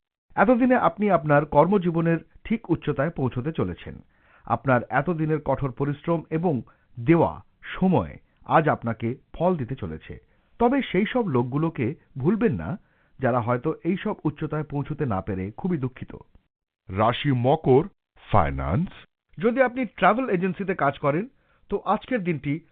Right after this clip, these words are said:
Speaker 1: লাভজনক। নিজেকে নিজে সতর্ক রাখুন। যদি কোনো নতুন সুযোগ আসে, তা হাত থেকে যেতে দেবেন না। এটা থেকে অপ্রত্যাশিত লাভ হতে পারে।
Speaker 2: রাশি মকর, হেলথ।
Speaker 1: আজ ভালো থাকার জন্যে বাইরে গিয়ে তাজা বাতাস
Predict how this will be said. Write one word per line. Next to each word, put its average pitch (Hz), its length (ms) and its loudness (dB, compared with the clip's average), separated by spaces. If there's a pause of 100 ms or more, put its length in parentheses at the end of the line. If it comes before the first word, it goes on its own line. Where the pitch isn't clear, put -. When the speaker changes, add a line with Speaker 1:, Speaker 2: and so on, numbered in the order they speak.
Speaker 1:
লাভজনক। 120 540 -2 (420)
নিজেকে 220 320 0
নিজে 220 260 0
সতর্ক 196 380 -6
রাখুন। 214 340 0 (400)
যদি 175 160 0
কোনো 220 180 0
নতুন 202 320 -2
সুযোগ 202 300 -2
আসে, 202 200 -2 (320)
তা 151 80 -2
হাত 175 240 0
থেকে 175 160 -4
যেতে 143 200 -4
দেবেন 127 260 -2
না। 202 140 -4 (380)
এটা 160 140 2
থেকে 175 240 -2 (220)
অপ্রত্যাশিত 226 720 -2
লাভ 151 260 4
হতে 123 160 -6
পারে। 82 240 -10 (720)
Speaker 2:
রাশি 110 420 2
মকর, 131 520 4 (360)
হেলথ। 90 460 4 (600)
Speaker 1:
আজ 180 220 4
ভালো 143 220 0
থাকার 175 280 0
জন্যে 143 280 2 (400)
বাইরে 147 400 4
গিয়ে 107 220 0
তাজা 107 340 0
বাতাস 90 440 -2